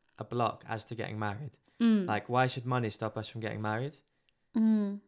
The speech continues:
Speaker 1: It's su-, that's such a, a, such a shame, you know? Because what, like, what would you say marriage means to you?
Speaker 2: Marriage is a commitment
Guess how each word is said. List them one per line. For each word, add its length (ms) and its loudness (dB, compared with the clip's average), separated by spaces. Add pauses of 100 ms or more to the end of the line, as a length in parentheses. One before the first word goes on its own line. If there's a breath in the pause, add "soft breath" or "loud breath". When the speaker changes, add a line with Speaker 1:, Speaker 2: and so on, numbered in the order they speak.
(180)
Speaker 1:
It's 120 -8
su-, 200 -2 (100)
that's 200 0
such 300 -2
a, 100 -2 (320)
a, 60 -8
such 320 -4
a 40 -6
shame, 400 -2
you 60 -6
know? 260 -4
Because 340 -4 (340 soft breath)
what, 200 0
like, 220 -2 (520 soft breath)
what 120 -2
would 100 0
you 120 -2
say 200 -6
marriage 440 -4
means 220 -8
to 120 -14
you? 140 -12 (500)
Speaker 2:
Marriage 640 6 (1400 loud breath)
is 260 2 (100)
a 60 -4
commitment 760 0